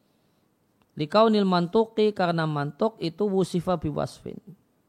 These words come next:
Eh, memiliki satu sifat tertentu, au sirta fihi syartun, atau disyaratkan dengan syarat tertentu.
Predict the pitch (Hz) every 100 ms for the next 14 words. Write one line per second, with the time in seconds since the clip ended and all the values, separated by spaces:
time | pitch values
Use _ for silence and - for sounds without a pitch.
0 | _ _ _ _ _ - - 135 139 135
1 | 170 202 196 180 175 170 165 160 160 156
2 | 151 - 143 139 175 233 294 - 170 170
3 | - 220 214 202 185 180 180 180 165 170
4 | - - 190 165 - 175 185 _ _ -
5 | - 202 180 165 175 196 202 180 165 160
6 | 170 165 - - 143 143 -